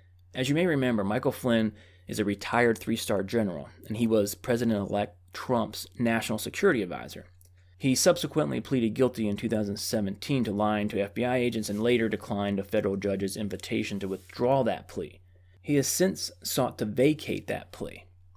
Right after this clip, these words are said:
Why, you ask? Because it turns out the F B I wasn't exactly truthful in their pursuit of Flynn, as new evidence demonstrates. It appears they actually targeted him and attempted to frame him in a perjury trap,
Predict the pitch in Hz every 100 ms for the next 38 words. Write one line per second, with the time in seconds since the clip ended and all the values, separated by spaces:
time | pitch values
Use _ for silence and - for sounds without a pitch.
0 | - 101 92 101 147 175 202 - - -
1 | - - - - 143 143 139 160 180 151
2 | 156 120 143 - 143 147 139 143 165 156
3 | 139 139 151 131 - 196 - 127 123 127
4 | 127 - 151 147 113 - 185 175 160 -
5 | - - - 135 139 147 - 139 135 107
6 | 98 - - 160 117 - - - - -
7 | - - - - - - - 175 175 -
8 | 220 208 190 175 - 143 - 180 170 135
9 | - 190 226 151 98 104 107 131 120 -
10 | - - 143 139 156 - 139 - 143 143
11 | 139 127 156 117 - - 185 156 107 76
12 | - - 73